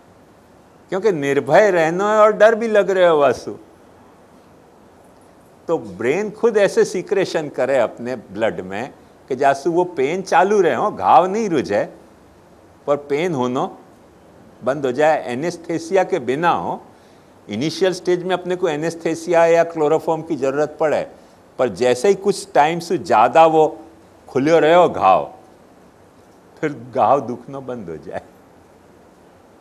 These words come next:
ऐसे मैंने बहुत patient को भी देखे हैं कि जिनको, माने, ये केमोथे-, के-, chemotherapy नहीं, क्या क्या वो कौन सी therapy, वो जला दे ना,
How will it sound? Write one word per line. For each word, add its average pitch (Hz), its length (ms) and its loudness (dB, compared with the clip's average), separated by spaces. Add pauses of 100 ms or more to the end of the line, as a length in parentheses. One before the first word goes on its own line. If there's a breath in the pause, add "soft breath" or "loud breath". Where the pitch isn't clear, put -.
(2250)
ऐसे 107 240 -6
मैंने 147 220 -8
बहुत 127 460 0
patient 175 460 -4
को 185 60 -4
भी 185 140 -6
देखे 127 360 -4
हैं 87 240 -10 (640)
कि 117 80 -8
जिनको, 131 580 -6 (640)
माने, 117 460 -8 (440)
ये 98 380 -8 (1400)
केमोथे-, 139 480 -6
के-, 117 440 -10
chemotherapy 131 640 -6
नहीं, 123 140 -10
क्या 120 200 -4
क्या 139 160 -12
वो 135 100 -8
कौन 123 280 -10
सी 143 140 -16
therapy, 135 520 -10 (160)
वो 98 120 -10
जला 98 320 0
दे 151 180 -6
ना, 135 200 -12